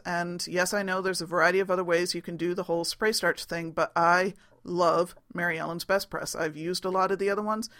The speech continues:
and I just, I like Mary Ellen's better. <laughs> So, um, the jug may seem expensive. It's a little bit over forty dollars for a jug, and before you have a heart attack, I will tell you, the first jug I bought, um,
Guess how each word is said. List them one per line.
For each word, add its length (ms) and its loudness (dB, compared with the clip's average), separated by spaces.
and 360 0
I 120 2
just, 340 -8
I 100 -4
like 320 -6
Mary 200 -10
Ellen's 280 -8
better. 280 -4
<laughs> 40 -14
So, 300 2
um, 280 0
the 100 6
jug 260 2
may 160 -2
seem 280 -4
expensive. 680 -2
It's 340 -2
a 80 -4
little 220 0
bit 120 2
over 200 0
forty 300 -4
dollars 360 -2
for 140 -2
a 40 2
jug, 420 0
and 180 -4
before 360 -2
you 100 -2
have 220 0
a 40 -4
heart 200 -2
attack, 400 -2
I 80 0
will 140 -4
tell 220 -6
you, 140 -2
the 80 -6
first 340 -2
jug 220 -2
I 100 2
bought, 340 2
um, 400 2